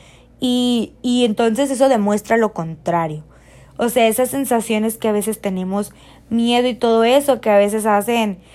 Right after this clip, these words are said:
que, que nuestro corazón se agite demasiado,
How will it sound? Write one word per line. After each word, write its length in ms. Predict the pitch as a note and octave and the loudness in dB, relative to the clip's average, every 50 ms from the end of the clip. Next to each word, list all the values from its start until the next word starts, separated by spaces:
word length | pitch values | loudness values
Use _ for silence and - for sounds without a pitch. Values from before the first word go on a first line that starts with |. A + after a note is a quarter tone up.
| - - - - - - | -20 -20 -20 -20 -14 -4
que, 300 | - B3 A#3 A3 G#3 A3 | 0 2 2 2 0 0
que 160 | - A3+ G#3+ | -2 0 0
nuestro 400 | G#3+ G#3+ G#3 - - A3+ A3 A3 | 0 0 -2 -2 -2 -2 0 2
corazón 760 | A3 G#3+ G#3 G3+ G3 - - - - - - A#3 A3 G#3+ G#3 | 2 4 4 4 4 2 -4 -8 -6 -2 0 0 2 0 0
se 220 | - - - A#3+ | -2 -2 0 0
agite 460 | A#3 A3+ - - A3+ A3 - - A3+ A3 | 0 0 -2 -6 -6 -6 -4 -2 -2 -2
demasiado, 1080 | A3+ A#3 A3+ G#3 G3+ G3 - - G#3 G#3+ G#3+ A3+ B3 C#4 D#4+ D#4+ F#4+ G4 G4+ G#4 G4+ | -2 -2 -2 -2 -4 -4 -2 0 2 2 4 4 4 2 2 2 2 2 0 0 -2